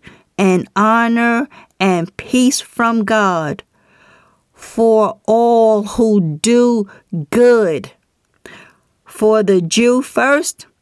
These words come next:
and also for the Gentile." You wanna know why? God is not a respecter of person. He does not show favoritism at all. All of us can still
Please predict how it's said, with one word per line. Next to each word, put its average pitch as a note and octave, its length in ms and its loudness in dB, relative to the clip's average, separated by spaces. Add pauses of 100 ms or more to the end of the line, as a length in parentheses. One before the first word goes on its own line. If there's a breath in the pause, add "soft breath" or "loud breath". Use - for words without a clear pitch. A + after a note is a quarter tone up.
(280)
and G3 220 2
also B3 640 0
for A#3 340 -2
the A#3 180 0
Gentile." G3 840 -4 (220 loud breath)
You G#3+ 160 2
wanna G#3+ 300 0
know G#3 180 2
why? A#3 500 0 (500 loud breath)
God G#3+ 320 0
is F#3 180 -4
not G#3 280 2
a G#3 100 2
respecter G3 560 -2
of F#3+ 300 -2
person. E3 500 -2
He G#3+ 180 0
does G3 360 -2
not G3+ 260 0
show G3 280 -2
favoritism E3+ 960 -4 (300 loud breath)
at G#3 280 -2
all. E3+ 420 -2 (380 loud breath)
All A3 260 0
of F#3 180 -4
us F3+ 220 -2
can F#3+ 240 -4
still G#3 540 -2